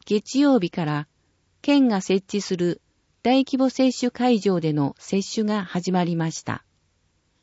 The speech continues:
予約した方は忘れずに接種を受けてください。会場、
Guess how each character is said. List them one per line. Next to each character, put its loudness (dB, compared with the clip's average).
予 2
約 2
し -10
た 0
方 0
は 0
忘 -2
れ 4
ず 2
に 0
接 -4
種 -6
を 2
受 0
け 2
て -2
く -4
だ -2
さ -4
い。 -6
会 2
場、 0